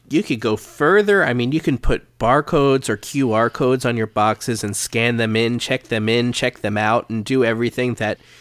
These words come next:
you know, like a business would do in terms of moving their own stuff from place to place or shipping things. You can go as far as you want, especially if it's a complicated move. Uh, if you're going from place to place at a long distance, or if you have a lot of items,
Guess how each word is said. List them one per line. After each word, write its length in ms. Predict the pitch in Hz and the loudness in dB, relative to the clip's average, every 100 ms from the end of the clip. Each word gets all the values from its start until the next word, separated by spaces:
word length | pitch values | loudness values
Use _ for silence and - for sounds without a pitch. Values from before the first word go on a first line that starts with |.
| - - | -20 -2
you 80 | 160 | 0
know, 80 | |
like 200 | 127 127 | 2 2
a 100 | 127 | 0
business 500 | 104 170 202 170 120 | 0 0 0 0 -2
would 160 | 120 107 | -4 -4
do 240 | 117 107 | -2 0
in 100 | 117 | 0
terms 460 | 110 120 113 113 - | -2 -2 -2 -2 -4
of 480 | 85 113 110 107 117 | -2 0 0 -4 -4
moving 680 | 117 123 117 113 113 113 - | -2 0 0 0 -2 -4 -6
their 320 | - 110 113 | -10 -4 0
own 180 | 120 170 | 2 0
stuff 340 | - - 104 - | -2 -2 -4 -4
from 400 | - 101 107 104 | -6 -4 -4 -6
place 280 | - 104 | -6 -6
to 80 | - | -6
place 420 | 101 107 113 151 | -10 -4 -2 -2
or 120 | 95 82 | -6 -8
shipping 420 | - 147 139 139 | -4 -2 -2 -2
things. 460 | 143 139 156 165 - - - | 0 -2 -2 -8 -14 -20 -18
You 200 | - 139 | -4 -2
can 340 | - 165 147 113 | 0 0 0 0
go 240 | 139 143 | 2 4
as 140 | 120 | 2
far 180 | - 135 | 2 2
as 140 | 139 113 | 2 0
you 80 | |
want, 280 | 107 139 135 | -2 -2 -2
especially 680 | - - 139 190 - 110 110 - | -6 -4 -2 0 -2 -2 -2 -4
if 160 | 107 | -8
it's 120 | 110 - | -6 -10
a 40 | |
complicated 720 | - 131 147 143 - 127 123 | -6 -4 -2 -4 -2 -2 -2
move. 500 | 113 104 107 143 - - - - - | -6 -6 -4 -6 -8 -20 -20 -20 -12
Uh, 200 | - 107 | -2 0
if 100 | 101 | 0
you're 80 | 110 | -4
going 260 | 113 117 127 | -2 0 0
from 200 | - 113 | -4 -6
place 280 | 123 143 - | -2 -2 -2
to 60 | |
place 440 | 139 123 113 123 - | -6 -2 0 0 -4
at 80 | 101 | -4
a 20 | |
long 300 | 101 107 123 | -2 0 -2
distance, 520 | 120 107 - 147 - | -2 -4 -2 -4 -2
or 140 | 104 | -2
if 140 | 107 120 | -2 -4
you 80 | 117 | -2
have 180 | 113 | -2
a 40 | 107 | -2
lot 420 | 104 107 104 - | -2 0 -2 -2
of 100 | 110 | -4
items, 580 | 117 147 143 104 107 - | -2 0 0 -2 -6 -10